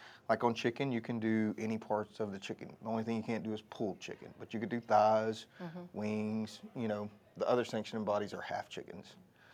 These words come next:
Speaker 1: So C B A is a little different, kind of more towards K C B S because you can have pieces.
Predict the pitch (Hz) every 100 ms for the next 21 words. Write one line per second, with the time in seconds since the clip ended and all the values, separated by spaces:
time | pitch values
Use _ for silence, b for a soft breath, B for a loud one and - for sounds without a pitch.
0 | b b b - 95 - 135 127 123 117
1 | 117 110 101 110 117 107 - _ - 147
2 | 131 113 117 123 127 123 117 107 110 104
3 | 101 - 104 107 95 107 104 107 107 -
4 | 101 98 95 92 - 90 90 - -